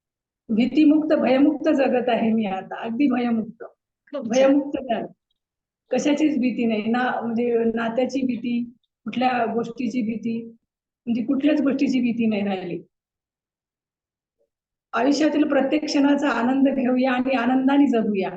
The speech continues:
Speaker 1: लोकांकडे आनंदाने बघूया, त्यांच्याकडून, त्यांना आपण सुद्धा आनंद देऊया आणि त्यांच्याकडून सुद्धा आपण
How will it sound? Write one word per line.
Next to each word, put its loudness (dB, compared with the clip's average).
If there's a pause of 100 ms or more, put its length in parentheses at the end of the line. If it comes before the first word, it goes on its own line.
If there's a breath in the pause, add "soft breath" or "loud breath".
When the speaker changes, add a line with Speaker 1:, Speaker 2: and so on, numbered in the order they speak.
(200)
Speaker 1:
लोकांकडे 0
आनंदाने 2
बघूया, 0 (1120)
त्यांच्याकडून, 0
त्यांना 0
आपण 2
सुद्धा 0
आनंद 2
देऊया 2
आणि 4
त्यांच्याकडून 0
सुद्धा -2
आपण 0